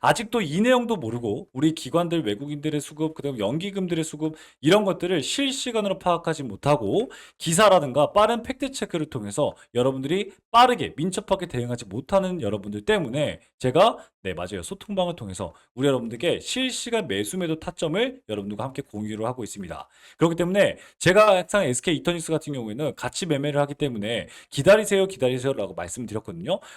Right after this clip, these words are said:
완-, 완벽한 추세 전환이 나와야지만 그때부터 매수 타임이다라고 말씀을 드렸어요. 그만큼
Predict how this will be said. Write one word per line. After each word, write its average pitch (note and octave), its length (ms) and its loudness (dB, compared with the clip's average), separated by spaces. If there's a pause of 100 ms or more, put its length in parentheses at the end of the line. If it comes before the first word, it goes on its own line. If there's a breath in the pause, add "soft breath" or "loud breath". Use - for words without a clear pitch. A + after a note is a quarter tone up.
(140 loud breath)
완-, B2+ 200 4
완벽한 G3 580 4
추세 A#3+ 240 0
전환이 D3+ 600 -6
나와야지만 C3+ 680 2
그때부터 C#3 720 0 (100)
매수 C#3+ 300 4
타임이다라고 C#3 840 -2
말씀을 A#2+ 340 0
드렸어요. G2+ 360 -10
그만큼 D3 520 0